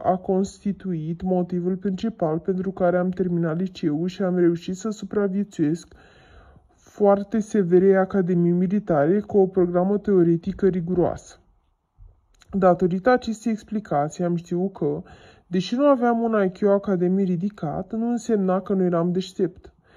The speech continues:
Însemna doar că trebuia să găsesc modul de învățare care îmi se potrivea cel mai bine. Fără o cunoștință prețioasă, aș fi abandonat liceul cu mult înainte de absolvire.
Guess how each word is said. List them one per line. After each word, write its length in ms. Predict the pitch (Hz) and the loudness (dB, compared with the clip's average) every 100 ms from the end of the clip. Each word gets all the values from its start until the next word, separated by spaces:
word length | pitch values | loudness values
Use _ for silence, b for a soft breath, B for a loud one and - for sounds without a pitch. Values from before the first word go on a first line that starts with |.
| b b - | b b -6
Însemna 560 | 214 - 233 214 220 | -6 0 0 2 2
doar 360 | 202 190 170 202 | 4 4 4 4
că 160 | 226 | -2
trebuia 400 | 208 190 170 170 | 0 0 2 2
să 160 | 175 202 | 2 -2
găsesc 440 | 185 185 - 170 | -2 -2 0 0
modul 340 | 180 175 175 185 | 0 -2 -2 -2
de 100 | 208 | -2
învățare 640 | 208 208 202 165 139 170 | 0 -2 -4 -4 -2 -4
care 260 | 180 185 180 | -4 -2 0
îmi 140 | 180 | -2
se 140 | 180 185 | -2 -4
potrivea 480 | 170 165 160 160 165 | -2 -4 -2 -2 -4
cel 240 | - 165 | -2 -2
mai 220 | 165 156 | 0 -2
bine. 340 | 160 160 135 - _ _ b b b b b | -2 -4 -6 -12 _ _ b b b b b
Fără 340 | _ 220 240 | _ 2 4
o 80 | 262 | 4
cunoștință 680 | 262 240 226 - 202 185 208 | 2 -2 -2 -2 -4 0 0
prețioasă, 840 | 208 196 - 226 175 113 - 208 | 0 -4 -2 -2 0 -2 -4 -4
aș 160 | 208 - | -4 -2
fi 140 | 214 | 0
abandonat 600 | 190 185 180 175 170 180 | 2 2 0 0 0 0
liceul 480 | 208 202 180 165 180 | -2 -2 2 2 2
cu 180 | 180 180 | -2 -2
mult 260 | 175 180 | -2 -2
înainte 440 | 190 185 165 170 175 | -2 -2 -2 0 0
de 120 | 165 | 0
absolvire. 760 | 165 - 180 175 170 123 - | -4 -4 -2 -2 -2 -4 -10